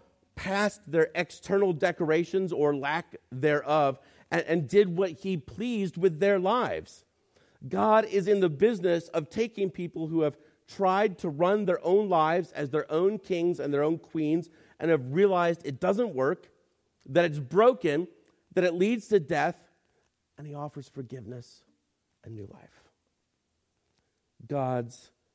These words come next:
saving choice is based on his perfect internal knowledge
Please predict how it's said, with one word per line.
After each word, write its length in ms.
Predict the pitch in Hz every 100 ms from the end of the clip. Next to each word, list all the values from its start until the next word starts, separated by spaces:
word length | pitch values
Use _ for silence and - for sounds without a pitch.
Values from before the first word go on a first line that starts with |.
| _ _
saving 480 | _ - 131 123 113
choice 680 | - - 101 95 - - _ _ _ _ _ _ _ _ _
is 140 | - 110
based 360 | - 110 -
on 80 | 110
his 220 | 82 95 _
perfect 520 | - 135 - 98 _ _ _ _ _
internal 480 | 113 110 - 127 110
knowledge 460 | 110 98 95 95